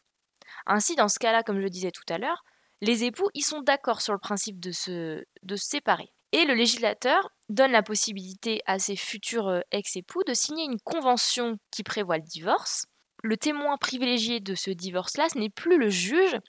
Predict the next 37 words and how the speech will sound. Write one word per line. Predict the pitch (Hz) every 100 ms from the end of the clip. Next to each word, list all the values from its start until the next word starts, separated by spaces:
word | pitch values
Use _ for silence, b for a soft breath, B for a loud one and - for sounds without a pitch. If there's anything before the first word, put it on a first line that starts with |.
| _ -
c'est | 220 269
un | 370
notaire. | 311 - 208 196 - - _ _ B B B B
Le | 208 220
notaire | 196 185 311 381
qui, | - 254
rappelons-le, | 190 190 190 180 208 302 359 - _ -
est | -
présent | 196 - 190 254
dans | 262
des | 180 175
étapes | 185 214 202
très | - - 277
importantes | 220 214 - 233
de | 196
la | 180 175
vie | 180 208
de, | 196 170
des | 160 170
citoyens, | 165 170 170 180 320
comme | - 247
la | 196
conclusion | 208 208 - 202 196
d'un | 165
contrat | 175 - 170
de |
mariage, | 151 151 175 233 262 262 B B B B -
un | 233
achat | 226 226
immobilier, | 202 185 170 170 170 202 269 349 - _
un | 226
testament | 214 196 - 180 190 277 359 - _ _ _ -
ou | 311 381 - _ _ -
des |
conseils | 196 233 226 262
juridiques, | 202 196 196 - - 214
euh, | 185 175